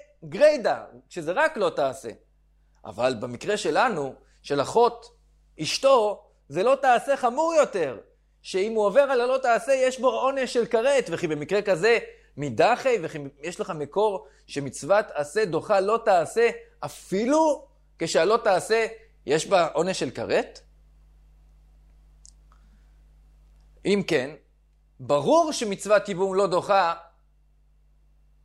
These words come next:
את האיסור להתחתן עם אחות אשתו, אז למה צריך פסוק ל-, ל-, ללמוד את זה? בדף ח' הגמרא באמת מתרצת את התירוץ לשאלה הזאת.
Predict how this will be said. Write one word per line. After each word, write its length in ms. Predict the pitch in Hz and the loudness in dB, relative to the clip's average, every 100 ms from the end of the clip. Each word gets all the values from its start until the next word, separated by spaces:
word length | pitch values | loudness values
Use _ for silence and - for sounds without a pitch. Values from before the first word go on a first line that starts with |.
| _ _ | _ _
את 100 | 151 | 0
האיסור 440 | 165 165 160 226 214 | 4 4 2 2 4
להתחתן 420 | 202 190 190 196 | 4 2 2 0
עם 120 | 175 | -2
אחות 260 | 151 185 151 | 0 0 -2
אשתו, 400 | 143 - 143 - _ - | -6 -6 -6 -8 _ -10
אז 140 | 127 | -2
למה 200 | 165 208 | 0 0
צריך 260 | 208 220 220 | 2 0 0
פסוק 380 | 214 - 240 233 | -4 0 -2 2
ל-, 40 | |
ל-, 520 | 220 190 180 196 185 196 | 0 0 -4 -6 -2 -2
ללמוד 320 | 214 262 220 | 0 0 0
את 100 | 127 | -6
זה? 120 | 113 - _ _ _ _ _ - | -10 -16 _ _ _ _ _ -2
בדף 360 | 139 208 214 - | 2 2 0 -4
ח' 80 | 226 226 | -4 -2
הגמרא 280 | 180 156 190 | -4 0 0
באמת 320 | 180 180 202 | 0 -2 -4
מתרצת 640 | 180 151 156 202 202 151 127 - _ _ - | -4 -2 0 0 0 -4 -4 -14 _ _ -14
את 80 | - | 0
התירוץ 680 | 139 127 - 160 156 208 165 | 0 0 -4 -4 0 0 0
לשאלה 480 | 151 156 147 160 139 | -2 2 4 4 2
הזאת. 380 | 107 120 - | -2 -8 -8